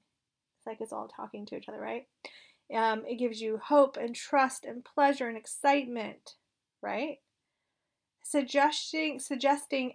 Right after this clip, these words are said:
everyone else is doing it. And that is the part of the email I got that pissed me off so much. And I will say it's for candles. And I'm not gonna say the company's name, but everybody knows where you buy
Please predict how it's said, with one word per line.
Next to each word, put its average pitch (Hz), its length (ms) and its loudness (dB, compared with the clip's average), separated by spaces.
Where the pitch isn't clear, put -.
everyone 269 420 0
else 220 260 -4
is 226 100 -14
doing 294 260 0
it. - 100 -4
And 233 200 -2
that 226 300 2
is 294 220 0
the 349 100 0
part - 380 -2
of 220 120 -8
the 233 240 -6
email 208 320 -4
I 220 120 -8
got 214 280 -4
that - 240 -8
pissed - 220 -10
me 214 180 -10
off 202 220 -10
so - 140 -12
much. - 480 -18
And 277 160 2
I 277 120 2
will 302 100 4
say 294 260 4
it's 247 160 0
for 262 480 0
candles. 226 680 -10
And 220 100 -2
I'm 208 140 -2
not 208 180 -2
gonna 269 180 -2
say 294 140 -2
the 285 100 -2
company's 294 460 -4
name, 240 720 -6
but 202 220 -4
everybody 247 560 0
knows 277 400 0
where 262 180 -2
you 269 200 -2
buy 240 640 0